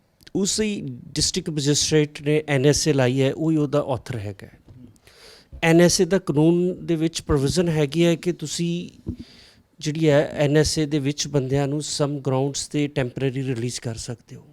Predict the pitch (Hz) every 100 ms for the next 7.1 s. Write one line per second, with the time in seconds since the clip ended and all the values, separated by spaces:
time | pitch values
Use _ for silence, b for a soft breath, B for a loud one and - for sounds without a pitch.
0 | _ - - 143 139 139 143 - 151 -
1 | 135 131 135 135 131 135 135 - 131 135
2 | 135 - 147 135 131 127 123 143 127 127
3 | 139 135 123 - 127 123 131 127 131 135
4 | - b b b b b b - 143 147
5 | - 135 - 151 156 139 131 135 123 131
6 | - 143 135 127 120 131 - 127 - -